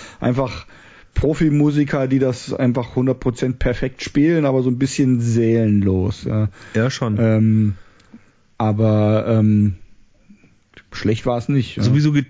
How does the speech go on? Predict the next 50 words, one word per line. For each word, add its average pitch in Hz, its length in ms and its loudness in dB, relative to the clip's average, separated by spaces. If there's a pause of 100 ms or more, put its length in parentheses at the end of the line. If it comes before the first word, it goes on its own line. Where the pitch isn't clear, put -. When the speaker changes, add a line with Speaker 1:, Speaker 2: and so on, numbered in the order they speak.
(380)
Speaker 2:
aber, 123 360 -2 (240)
ja, 127 220 0
dieser, 139 300 0
dieser 127 260 -2
Pierre 156 320 0
Merlin, 151 400 2
der 190 80 0
klingt 208 280 -2
aber 185 180 0
auch 202 180 -2
so, 110 320 0
ja, 113 140 0
und 127 140 0
Speaker 1:
Mhm. - 20 -2
Speaker 2:
trotzdem 160 340 0
kann 170 140 -2
ich - 80 -4
das - 120 -4
irgendwie 180 200 2
genießen. 170 540 0 (120)
Speaker 1:
Ja. 117 240 0 (460)
Speaker 2:
Ich - 120 -8
weiß 135 160 -2
gar 139 120 -4
nicht, 143 240 -4
wie 147 60 2
ich 143 140 -2
mir 151 120 2
das - 380 -4 (800)
zurechtlege, 151 840 -2
dass 139 160 -2
ich's 160 100 0
genießen 160 360 0
kann. 151 220 -2
Manchmal 151 440 2
muss 156 160 -2
man 143 100 2
es 123 80 -2
ja, 131 120 -2
muss 139 180 -2
man 131 100 0
auch 123 60 0
einen 127 80 0
Intellekt 131 300 -2
ein - 20 -14
bisschen 135 180 -2
ausschalten 110 480 -2
bei 104 60 2
so 104 100 2
Sachen. 101 300 -2